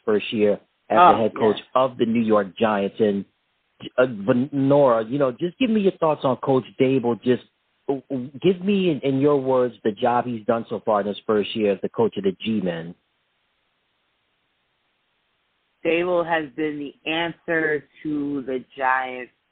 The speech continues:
Speaker 2: prayers. We needed a coach that has, that plays no nonsense, that brings that energy, that actually fights and that makes people wanna rally for you to win. I always think of Brian Daboll like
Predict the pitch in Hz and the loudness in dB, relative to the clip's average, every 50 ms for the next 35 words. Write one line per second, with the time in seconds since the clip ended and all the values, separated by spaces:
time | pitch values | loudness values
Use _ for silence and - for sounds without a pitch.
0 | - - _ - - - 123 120 113 110 87 82 - - _ _ _ _ _ _ | -20 -20 _ -14 -6 -4 -4 -2 0 -2 -2 -2 -4 -8 _ _ _ _ _ _
1 | _ _ - 156 170 180 180 165 160 160 175 190 202 208 214 202 196 196 196 - | _ _ 0 4 4 4 4 4 4 4 6 6 6 6 4 4 2 -2 -4 -6
2 | - - 190 151 135 - - _ _ - _ _ _ _ _ _ _ _ _ _ | -10 -8 -8 -6 -6 -8 -12 _ _ -20 _ _ _ _ _ _ _ _ _ _
3 | _ - 139 139 147 131 127 113 - 151 143 - _ - 156 147 143 127 120 123 | _ -14 -12 -10 -10 -10 -12 -12 -10 -12 -12 -12 _ -6 -4 -4 -4 -6 -8 -16
4 | 117 127 135 147 160 160 143 131 120 - _ - 98 - - _ _ _ _ _ | -12 -8 -8 -8 -6 -6 -8 -8 -10 -12 _ -16 -16 -16 -16 _ _ _ _ _
5 | - 160 156 139 156 165 180 180 175 175 156 175 180 175 165 - 170 175 170 160 | 0 0 0 2 2 2 2 2 2 0 0 2 2 2 2 0 -6 -10 -8 -8
6 | 156 147 127 - 117 123 - _ _ _ _ _ _ _ _ - 185 - - 196 | -12 -14 -14 -18 -20 -20 -20 _ _ _ _ _ _ _ _ -2 -2 0 2 2
7 | 202 220 220 - - 220 220 220 214 208 - _ _ _ _ _ _ _ _ _ | 2 2 0 -4 -14 -12 -12 -12 -12 -12 -16 _ _ _ _ _ _ _ _ _
8 | _ _ _ _ _ _ - 202 202 208 196 196 _ _ _ - 196 196 185 185 | _ _ _ _ _ _ -8 -8 -8 -8 -10 -14 _ _ _ -16 -14 -12 -12 -12
9 | 202 190 _ _ - 220 214 208 202 196 175 151 139 160 170 165 175 180 180 180 | -14 -14 _ _ -16 -14 -12 -8 -6 -6 -8 -8 -4 -2 0 2 2 0 -2 -4
10 | 180 - 165 175 170 156 151 143 143 139 123 117 82 - - _ _ _ _ _ | -10 -10 -10 -8 -8 -8 -8 -10 -12 -14 -14 -16 -18 -20 -20 _ _ _ _ _
11 | _ _ _ _ _ - 214 208 247 262 262 262 254 - 247 240 226 226 202 156 | _ _ _ _ _ -4 -4 -2 -2 -4 -6 -8 -10 -12 -16 -14 -12 -12 -12 -12
12 | 190 185 185 180 185 170 170 175 165 160 - 160 165 151 | -12 -12 -12 -12 -14 -16 -18 -18 -18 -16 -14 -14 -14 -14